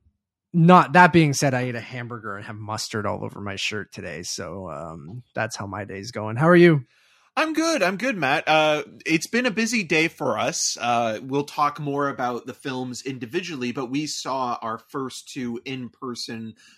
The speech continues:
Speaker 2: uh, pre-tiff press screenings today with Holy Spider and Triang-, Triangle of Sadness. Even I can't talk. Um, so we will get into, uh, deeper discussions on both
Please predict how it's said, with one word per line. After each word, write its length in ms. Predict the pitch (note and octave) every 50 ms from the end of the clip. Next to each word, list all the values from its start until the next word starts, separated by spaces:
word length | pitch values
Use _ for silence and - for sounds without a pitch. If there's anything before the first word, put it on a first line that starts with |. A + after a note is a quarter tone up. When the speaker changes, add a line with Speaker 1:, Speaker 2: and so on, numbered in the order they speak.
| _ -
Speaker 2:
uh, 280 | - A2+ A2+ A2+ A2+ A2+ -
pre-tiff 880 | - - - F3 E3 D#3+ D#3 D#3 D3+ D3 - - - D#3 C#3 C3+ - _ _ _
press 340 | _ _ - E3+ F#3 - -
screenings 760 | - - - D3+ B2+ A#2 A2 G#2+ G2+ G2 G2 G2+ G2 - -
today 360 | - - A2+ G#2+ G#2 G2+ G#2+
with 240 | G2+ G2+ A2 G#2+ -
Holy 340 | _ - C3 B2+ B2+ A#2+ A2+
Spider 640 | A2 - - - A#2 A2 A2 G#2+ A2 A2 A2 G#2 - _ - - _ _ -
and 140 | A2+ G2+
Triang-, 540 | - - D3 C3 B2 B2 B2+ A#2 A#2 A2+ G#2+ _ _ -
Triangle 440 | - - D#3+ E3 E3 D#3 D3 C3+ B2
of 100 | A#2 A2+
Sadness. 520 | - - D3+ C#3 D3+ C3 G#2+ G#2+ A2+ -
Even 160 | E3+ C#3 C3+
I 120 | C3+ D3+ D#3+
can't 260 | - C#3 A2+ G#2 G#2
talk. 300 | - A2 G#2+ G#2+ - - _ - - - - _ -
Um, 440 | C3+ B2+ B2+ B2+ B2+ B2 B2 B2 A#2
so 460 | - - F3 D3+ C#3+ C#3 C3 B2 A#2+
we 400 | - C#3+ C3+ C#3+ D3+ D#3+ D#3 D#3
will 420 | D3 C#3 C#3+ C#3+ C#3 C3+ C3+ C3+ B2+
get 260 | A#2+ A2+ C#3+ C#3+ C#3
into, 580 | C3 C#3+ C3+ A#2+ - - - C3+ B2+ A#2+ B2 -
uh, 160 | A2+ A2+ A2 G#2+
deeper 280 | - F3+ F#3 D#3+ F#3 E3
discussions 720 | D3 - - - C#3+ B2 A2+ - - C3 A#2+ A#2 A#2 A#2
on 200 | - B2+ A#2+ A#2+
both 280 | A2+ C#3 C3+ C#3 C3+